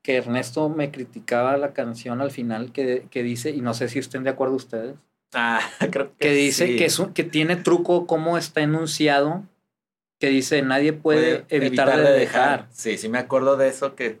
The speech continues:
Speaker 2: que
Speaker 1: Y
Speaker 2: yo,
Speaker 1: yo al
Speaker 2: yo
Speaker 1: día
Speaker 2: vas
Speaker 1: de
Speaker 2: a
Speaker 1: hoy
Speaker 2: caer
Speaker 1: digo,
Speaker 2: en
Speaker 1: "Ay, güey, a lo mejor no está bien, ¿no?". O sea, es... Porque dices,
Speaker 2: Nadie
Speaker 1: sí.
Speaker 2: puede evitar de dejar, es que
Speaker 1: O no sería más bien,
Speaker 2: No,
Speaker 1: "Nadie puede".
Speaker 2: pero es que está bien. Lo que pasa es que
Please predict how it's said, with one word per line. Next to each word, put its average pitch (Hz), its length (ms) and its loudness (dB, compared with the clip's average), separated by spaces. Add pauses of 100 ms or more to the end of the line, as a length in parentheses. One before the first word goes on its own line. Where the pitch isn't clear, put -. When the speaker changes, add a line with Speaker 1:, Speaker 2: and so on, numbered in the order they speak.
Speaker 2:
que 120 180 -4
Speaker 1:
Y 147 80 4
Speaker 2:
yo, 139 80 2
Speaker 1:
yo 147 100 6
al 147 120 4
Speaker 2:
yo 147 60 4
Speaker 1:
día 160 100 6
Speaker 2:
vas 165 80 4
Speaker 1:
de 165 80 6
Speaker 2:
a 160 40 4
Speaker 1:
hoy 165 100 4
Speaker 2:
caer 165 120 4
Speaker 1:
digo, 160 140 6
Speaker 2:
en 131 60 4
Speaker 1:
"Ay, 135 100 0
güey, 139 120 2
a 139 40 2
lo 127 60 0
mejor 127 180 -6
no 139 80 -6
está 143 180 -4
bien, 139 220 -4
¿no?". 143 160 -14
O - 40 -20
sea, 131 280 0
es... - 340 -8 (800)
Porque 135 200 0
dices, 147 200 2
Speaker 2:
Nadie 123 220 0
Speaker 1:
sí. 127 100 -4
Speaker 2:
puede 131 240 4
evitar 123 560 -4
de 131 160 -4
dejar, 110 420 -8
es 117 200 -10
que 131 180 -4
Speaker 1:
O 147 100 0
no 139 80 0
sería 147 220 2
más 151 140 2
bien, 147 260 0
Speaker 2:
No, 135 120 0
Speaker 1:
"Nadie 151 180 2
puede". 160 560 2
Speaker 2:
pero 123 160 0
es - 80 -12
que 131 100 -10
está 120 260 -2
bien. 113 340 -6
Lo 110 120 -2
que 110 100 -2
pasa 120 220 -2
es 139 100 -8
que 156 300 -2